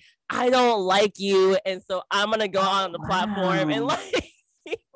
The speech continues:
Speaker 2: Oh, wow.
Speaker 1: and I'm gonna try to destroy you." And I don't even mean, like, I want that really for myself. It's just, I catch myself watching other sports, like,
Speaker 2: Yeah.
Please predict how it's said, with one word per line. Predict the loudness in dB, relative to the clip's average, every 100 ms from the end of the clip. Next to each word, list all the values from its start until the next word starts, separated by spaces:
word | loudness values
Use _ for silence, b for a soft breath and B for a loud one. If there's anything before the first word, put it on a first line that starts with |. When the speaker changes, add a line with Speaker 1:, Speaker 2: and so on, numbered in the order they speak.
| _ -6
Speaker 2:
Oh, | -2 2
wow. | 2 2 2 0
Speaker 1:
and | -2
I'm | -4
gonna | -4 -4
try | -4 -2
to |
destroy | -4 -8 -4 -2
you." | -2 -2
And | -2
I | -2
don't | -2 -4 -4
even | -8 -10
mean, | -10 -6
like, | -4 -2
I | -2
want | -2 -2 -4
that | -4 -4
really | -6 -8
for | -6
myself. | -6 -6 -4 0 0 0
It's | -4 -2
just, | -2 -2 _ _ _ _ -4
I | -2
catch | -2 -6 -6
myself | -6 -6 -4
watching | -4 -4 -4
other | -4 -4
sports, | -6 -2 0 0 -4 -16 b b -4
like, | 0 0
Speaker 2:
Yeah. | 0 -2 -6